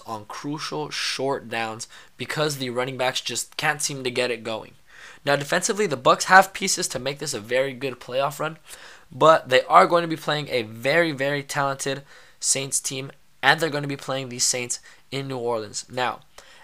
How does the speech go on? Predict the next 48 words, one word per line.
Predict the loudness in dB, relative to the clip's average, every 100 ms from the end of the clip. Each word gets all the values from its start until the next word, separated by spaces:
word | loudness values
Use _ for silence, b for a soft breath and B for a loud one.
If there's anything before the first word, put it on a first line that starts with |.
| B
as | 2 2
we | 4
seen | 2 0
last | 2 2 2
week, | -4 -6 -8
Drew | -8 -6
Brees | -4 -4 -4 -4
is | -4
extremely | -2 0 0 -2 -4 -4 -2 -4
comfortable | 2 2 2 -4 -2 -2
in | -2 -6
the |
playoffs. | 0 2 4 0
He | -4
threw | -6 -6
for | -4
two | -2
hundred | 0 0
sixty-five | -2 -2 -6 -2 0 2
yards | 2 0 -4 B B -10
with | -10 -6
two | -4 -4
touchdowns, | 2 2 2 -2 -6 -8 -10
and | -10
he | 0
also | 0 2 -2
found | -2 -2 -4 B B B B B
his | -4 -2 -2 -4
favorite | -8 2 2 2 2
target, | 2 2 0
Michael | 0 0 0
Thomas, | 0 2 0
for | 0 -2
a |
touchdown | 0 -2 -2 -4 -6 -2
and | -2
rekindled | -2 -4 -4 -4 -4
the | -6
flame | -4 -6 -6
just | -4 -2 -4
in | -8 -4
time | -2 -2 -6 B B B
to | -2 -2
play | -4 0 0 0
the | -8 -6
Bucs | -4 -4
this | -4 -6
weekend. | -6 -10